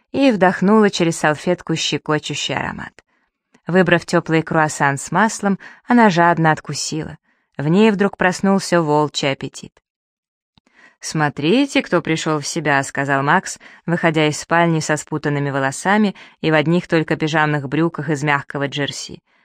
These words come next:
«Иди сюда, набравшаяся невеста, как похмелье». Энди еще жевала, когда Макс заключил ее в объятия и поцеловал в шею.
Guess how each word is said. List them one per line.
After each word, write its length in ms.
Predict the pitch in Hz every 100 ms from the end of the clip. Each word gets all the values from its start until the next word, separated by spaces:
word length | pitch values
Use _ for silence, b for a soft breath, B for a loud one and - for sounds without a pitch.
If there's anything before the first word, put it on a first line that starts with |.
| _ _ _ _
«Иди 340 | - 151 180 254
сюда, 480 | - 214 185 233 233
набравшаяся 720 | 180 165 165 - 165 156 165
невеста, 520 | 165 147 135 - -
как 280 | - 165 -
похмелье». 640 | 160 - 143 170 202 202 - _ _ _ _ _ _ _ _ -
Энди 280 | 262 233 214
еще 240 | 214 208
жевала, 420 | 196 208 240 190
когда 320 | 160 151 151 151
Макс 240 | 175 165
заключил 540 | 151 151 160 - 156
ее 140 | 147 143
в 40 |
объятия 600 | 139 143 185 220 - 190
и 40 | 160
поцеловал 640 | - - 143 139 139 139
в 60 |
шею. 340 | - - -